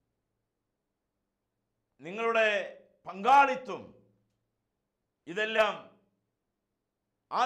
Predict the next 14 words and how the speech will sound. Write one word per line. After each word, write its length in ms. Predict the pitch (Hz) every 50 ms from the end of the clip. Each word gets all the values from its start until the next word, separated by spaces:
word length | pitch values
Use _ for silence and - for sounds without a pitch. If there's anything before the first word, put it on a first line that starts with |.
| 254 247
ദിവസങ്ങളുടെ 640 | 247 277 277 - 226 277 269 262 254 247 240 233 214 202
വേലയുടെ 480 | 214 240 254 247 240 233 226 220 202 180 151 - - - - - _ - 135
അനുഗ്രഹത്തിൻ്റെ 720 | 165 202 220 202 - 233 220 - 226 226 214 202 196 196 190 185
നിദാനങ്ങളാണ്. 720 | 180 160 170 175 190 196 196 185 180 175 165 143 120 92 - - - _ _ _ _ _ _ _ _ _ _ _ _ _ _ _ _ _ _ _ _ _ _ - 135 156
വളരെ 240 | 180 208 277 302 302 302 302
പ്രധാനപ്പെട്ടതാണ് 920 | 285 269 233 262 277 285 277 - 277 262 262 247 240 226 214 202 196 190 185 180 175 175
നിങ്ങളുടെ 280 | 170 170 165 160 151 151 -
സാന്നിധ്യം. 460 | 139 131 123 117 110 113 - - - _ _ _ _ _ _ _ _ _ _ _ _ _ _ _ _ _ _ _ _ _ _ _ _ _ _ - 135
ആകയാൽ 380 | 170 196 208 208 208 214 208 196 180 - - - _ _ _ _ _ _ _ _ _ _ _ _ _ _ _ _ _ _ _ _ _ -
കർത്താവിൻ്റെ 560 | 107 139 165 214 247 254 254 262 262 262 269 262
വേലയെ 420 | 240 240 254 269 269 277 277 269 262 254 262 -
സ്നേഹിക്കുന്ന 640 | - 208 240 262 269 269 269 233 180 240 233 226 214 202 165 - - - _ _ _ - 147
എല്ലാവരും 540 | 170 202 220 226 233 208 180 160 131 107 - - - _ _ _ _ _ _ _ _ _ _ _ _ _ _ _ _ _ _ _ _ _ _ _ _ _ _ _ _ _ _ _ - 139
ഈ 20 | 185